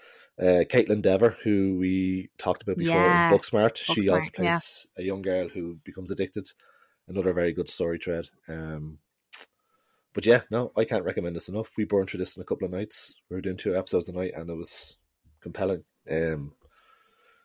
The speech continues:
Speaker 1: now, like I said, it's a tough watch. Um, you're not gonna have a single laugh to be had out of it, but yeah,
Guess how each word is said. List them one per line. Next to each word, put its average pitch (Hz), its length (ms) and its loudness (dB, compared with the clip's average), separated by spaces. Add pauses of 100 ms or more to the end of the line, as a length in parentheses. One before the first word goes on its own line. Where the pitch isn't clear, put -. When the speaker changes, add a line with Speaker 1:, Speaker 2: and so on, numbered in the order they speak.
(140)
Speaker 1:
now, 101 200 6
like 92 160 6
I - 40 -2
said, 92 160 4
it's - 100 -8
a - 40 -12
tough 110 200 0
watch. 123 320 6 (460)
Um, 87 380 -2 (160)
you're 95 100 -4
not 95 100 -2
gonna 92 120 -4
have 87 340 -2
a - 60 -12
single 92 280 0
laugh 92 340 0
to - 80 -14
be 85 80 -8
had 90 160 -2
out 85 160 -2
of 92 80 -6
it, - 80 -10 (180)
but 82 240 -4 (1120)
yeah, 98 180 0